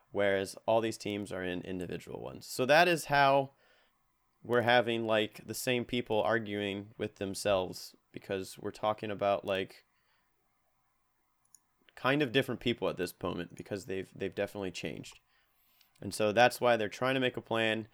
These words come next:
They're trying to see what we can do. And I just love how they basically ask Prey to MacGyver some stuff.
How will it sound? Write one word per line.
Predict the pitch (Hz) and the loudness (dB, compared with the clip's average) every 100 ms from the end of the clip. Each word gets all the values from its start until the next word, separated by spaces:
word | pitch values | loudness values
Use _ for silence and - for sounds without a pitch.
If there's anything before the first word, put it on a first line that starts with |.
| _ - | _ -14
They're | 101 | -6
trying | 127 127 | 0 0
to | 120 | 0
see | - 117 | -2 -2
what | 107 101 | 0 -2
we | 104 | -2
can | 107 | -4
do. | 101 101 101 101 _ - | 0 2 2 -2 _ -8
And | 107 | -2
I | 110 | 0
just | 107 117 | 0 0
love | 117 113 117 | 4 4 6
how | 107 104 104 - _ _ _ _ _ _ _ _ | 4 6 2 -4 _ _ _ _ _ _ _ _
they | 117 | -2
basically | 110 117 - 110 | 2 0 0 0
ask | 104 - | 0 0
Prey | 117 110 | 0 0
to | 107 - 107 | 0 -4 -4
MacGyver | 101 101 101 101 98 104 _ _ | 4 6 6 2 -2 -4 _ _
some | - 101 | -12 -10
stuff. | - 101 98 - | 0 4 4 2